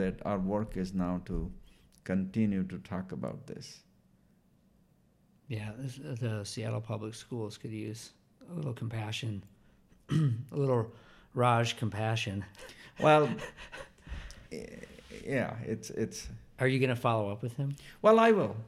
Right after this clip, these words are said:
Speaker 2: Mm-hmm.
Speaker 1: I will. We are gonna go to India for a little bit, and I mentioned this to him, but I'll follow up. Um, oh, he, you know, I knew him very well way back.
Speaker 2: Oh, you did?
Speaker 1: Yeah, so he was, uh,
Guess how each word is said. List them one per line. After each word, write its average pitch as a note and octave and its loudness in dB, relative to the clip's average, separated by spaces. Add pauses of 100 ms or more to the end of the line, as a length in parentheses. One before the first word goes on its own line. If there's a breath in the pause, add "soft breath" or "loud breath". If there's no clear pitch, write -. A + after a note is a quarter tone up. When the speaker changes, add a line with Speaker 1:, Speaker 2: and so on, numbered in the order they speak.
(240)
Speaker 2:
Mm-hmm. A2+ 2
Speaker 1:
I A#2+ 6
will. A2+ 4
We C#3+ 6
are D3 8
gonna C3+ 2
go A#2+ 4
to B2 0
India A2 6
for G2+ -4
a G2 0
little G2 0
bit, F#2+ -2 (140)
and F#2 0
I F2 0
mentioned F2+ -2
this E2 -4
to E2+ -8
him, E2 -6
but D2+ -6
I'll G2+ 2
follow F#2+ 0
up. F#2 -2 (1300 soft breath)
Um, D#2 -6 (540)
oh, F#3 8
he, F3 8 (260)
you D3 2
know, C3 4
I B2 6
knew G#2 4
him G#2 2
very F#2 4
well D#2+ 0
way D#2 -2
back. - -8
Speaker 2:
Oh, C#3+ 4
you C3 4
did? A#2+ 2
Speaker 1:
Yeah, D#2+ -2 (120)
so D#2+ -4 (580 loud breath)
he E2+ -6
was, D#2+ -8
uh, D2+ -8